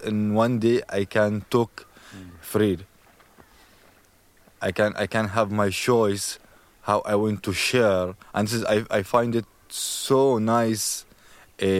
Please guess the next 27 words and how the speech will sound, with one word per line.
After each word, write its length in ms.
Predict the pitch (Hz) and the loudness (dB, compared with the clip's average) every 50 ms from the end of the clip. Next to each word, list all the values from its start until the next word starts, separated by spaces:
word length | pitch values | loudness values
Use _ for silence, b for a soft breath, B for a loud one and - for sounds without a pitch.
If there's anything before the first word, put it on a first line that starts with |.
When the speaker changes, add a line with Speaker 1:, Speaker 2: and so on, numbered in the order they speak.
| 95 92 92 | 2 2 0
Speaker 1:
manner, 440 | 95 101 101 120 139 135 113 117 127 - _ _ _ _ _ _ - - | 0 0 2 2 2 2 0 0 -2 -6 _ _ _ _ _ _ -12 -4
way 420 | 92 98 107 117 117 120 123 135 b b b b b - | 0 2 2 4 2 0 -2 -4 b b b b b -4
to 80 | - 104 | -2 -2
share 260 | - - - 135 127 | 0 2 2 2 2
my 200 | 117 110 107 101 | 2 2 2 2
story, 540 | 98 - - - 117 110 101 92 98 110 113 b b b b b b b b b b b b - - - | 0 0 0 2 2 4 4 2 0 -2 -6 b b b b b b b b b b b b -16 -8 -4
uh, 340 | 95 95 92 92 92 95 92 | 0 0 2 2 2 2 2
not 160 | 107 120 - - - | 0 0 -2 -2 -2
only 500 | 117 117 117 117 113 113 113 113 - - - - - - | 0 2 2 2 2 2 2 2 0 -2 -8 -16 -14 -4
to 340 | - 104 101 101 98 92 - - - - _ - | -2 0 0 2 0 -2 -4 -8 -16 -20 _ 0
talk, 420 | 120 123 127 120 135 - - - - - - | 2 4 4 2 0 -2 -6 -14 -20 -20 -6
also 340 | - - 104 98 - 110 104 101 | -2 -2 -2 -2 -2 -2 -4 -2
to 180 | - - 104 | -2 -4 -4
do, 320 | 98 104 110 110 110 87 90 - | -2 0 0 0 0 -2 -4 -6
to 100 | - 104 | -6 -2
do 160 | 101 117 113 110 | 0 0 0 0
it 140 | 101 - - | -2 -4 -4
in 300 | 104 104 104 107 98 92 | -4 -2 -2 -2 -2 0
the 220 | 101 101 95 - - 104 - _ _ _ - | 0 0 0 -2 -6 -12 -20 _ _ _ -2
theater, 440 | 113 113 120 113 101 - 90 87 90 | 2 4 4 4 2 0 -4 -4 -4
in 120 | 90 87 | -4 -2
the 120 | 95 92 | -2 -2
performance. 680 | 92 95 92 - - 117 107 92 87 82 85 82 - - b b b b b b b b b b b b b b b b b b b b b b | -2 -4 -4 0 2 2 2 2 0 -4 -6 -8 -12 -16 b b b b b b b b b b b b b b b b b b b b b b
Speaker 2:
You 120 | 139 147 | 0 0
see 280 | - - 208 202 185 147 | 2 2 4 2 2 2
the 160 | 127 139 127 | 2 2 2
audience, 600 | 123 120 113 101 95 92 90 87 - - - | 4 4 2 2 0 -2 -4 -6 -8 -12 -14